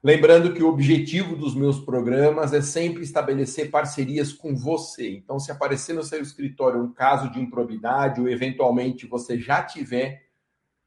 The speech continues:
algum cliente de improbidade, me procure para nós advogarmos juntos, fazermos uma parceria e aí eu atendo esse cliente junto com você, assinamos peças, enfim,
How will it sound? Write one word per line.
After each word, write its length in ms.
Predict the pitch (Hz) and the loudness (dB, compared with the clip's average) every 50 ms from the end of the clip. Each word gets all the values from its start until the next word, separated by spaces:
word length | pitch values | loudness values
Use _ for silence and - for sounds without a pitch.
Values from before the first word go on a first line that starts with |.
| _ _ | _ _
algum 400 | - 117 113 110 120 131 139 135 | 0 2 2 2 2 0 0 2
cliente 480 | 139 135 131 135 135 135 131 - - | 2 2 4 4 4 2 0 -2 -4
de 160 | 117 110 120 123 | -6 -4 -2 -2
improbidade, 760 | 120 120 127 123 117 123 120 123 131 135 147 147 139 123 | -2 0 -2 -2 -2 -2 -2 0 4 4 4 4 4 2
me 120 | 139 170 190 | -2 -2 -2
procure 500 | - 208 202 175 - - 190 165 160 - | 0 0 0 0 0 0 0 0 0 0
para 160 | - 151 143 | 0 -2 0
nós 300 | 131 127 123 143 139 127 | 0 2 2 2 0 0
advogarmos 720 | 127 120 110 110 120 120 120 123 120 131 127 127 120 117 117 | -4 -6 -6 -4 -2 -2 0 2 2 2 2 0 -2 -4 -4
juntos, 540 | - - 139 139 120 110 - - - - - | -2 0 2 2 2 0 -2 -8 -16 -16 -8
fazermos 720 | - 160 135 113 107 110 117 120 120 120 117 120 - - _ _ _ _ _ | -6 -6 -6 -4 -2 -2 -2 -2 -2 -4 -6 -8 -12 -20 _ _ _ _ _
uma 320 | - 113 117 127 123 113 110 | -2 0 2 2 2 0 -2
parceria 800 | - - 143 139 135 - - - 151 135 120 123 139 147 147 151 | -2 0 0 0 0 0 -4 -4 -2 -2 0 2 4 6 6 6
e 100 | 165 156 | 8 6
aí 160 | 147 139 135 | 6 6 6
eu 140 | 139 143 139 | 6 4 4
atendo 540 | 135 135 - - 170 170 175 170 156 139 | 4 0 -2 -2 0 2 2 2 0 0
esse 240 | 139 139 - - - | -2 -6 -8 -12 -10
cliente 440 | - 123 117 113 120 123 120 - 120 | -6 -6 -4 0 0 -2 -2 -2 -8
junto 360 | 107 - 113 110 110 110 - | -12 -8 -8 -8 -8 -8 -12
com 120 | - 98 90 | -14 -16 -16
você, 540 | 90 87 - - - - 143 143 135 123 | -16 -16 -18 -12 -6 -2 0 2 4 2
assinamos 640 | 120 113 - - - 113 113 117 113 101 95 - - | 2 0 0 -6 -6 -4 -4 -2 -2 -4 -6 -10 -14
peças, 540 | - - - 135 135 131 123 - - 107 - | -8 -2 0 2 2 2 2 -2 -6 -12 -10
enfim, 500 | 147 147 143 - - 143 143 139 139 - | -8 -8 -8 -8 -4 -2 -2 -2 -2 -4